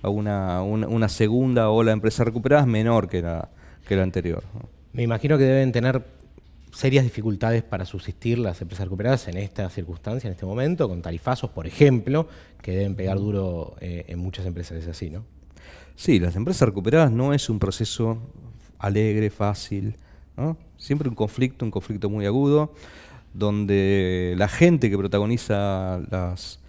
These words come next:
Speaker 1: las recuperaciones se ve en una disyuntiva que es prácticamente de, de decidir qué va a hacer con, qué, qué, hacia dónde va a ir su vida, ¿no? Hacia la desocupación, generalmente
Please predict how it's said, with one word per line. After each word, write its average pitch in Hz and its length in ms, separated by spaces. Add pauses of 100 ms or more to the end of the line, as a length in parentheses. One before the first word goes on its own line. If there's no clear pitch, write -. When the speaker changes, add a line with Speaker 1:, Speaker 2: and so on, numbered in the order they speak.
(300)
Speaker 1:
las 92 120
recuperaciones 110 840 (340)
se - 180
ve 160 120
en 220 60
una 120 140
disyuntiva 110 560
que 101 120
es 98 80
prácticamente 104 680
de, 95 320
de 87 120
decidir 104 580
qué 98 100
va 95 80
a - 20
hacer 95 220
con, 85 480
qué, 92 320
qué, 90 420
hacia 98 220
dónde 113 220
va 104 80
a - 20
ir 107 80
su - 140
vida, 117 280
¿no? 151 200 (320)
Hacia 92 240
la 92 80
desocupación, 143 1040 (180)
generalmente 98 640